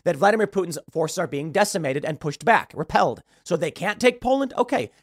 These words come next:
comic book villainy makes no sense. There are narratives and ideologies at play here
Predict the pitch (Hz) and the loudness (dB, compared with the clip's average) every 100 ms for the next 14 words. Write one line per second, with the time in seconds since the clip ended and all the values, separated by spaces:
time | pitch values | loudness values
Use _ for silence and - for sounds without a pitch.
0 | _ 190 220 254 226 - 214 190 165 - | _ -2 0 0 -2 0 0 0 -6 -6
1 | 185 151 180 165 - 147 - - _ _ | -4 -4 -2 -2 0 -4 -4 -10 _ _
2 | _ _ _ - 147 196 269 - 185 170 | _ _ _ -6 4 6 6 8 6 8
3 | 160 156 - - 135 156 220 202 123 127 | 6 2 -4 -12 -4 4 6 6 4 -4
4 | 170 - _ _ _ _ - 185 170 - | -6 -10 _ _ _ _ -4 0 0 2
5 | 190 220 233 156 135 123 143 151 190 - | 2 4 4 4 2 -2 -2 0 0 2
6 | 247 233 143 117 | 0 0 -2 -4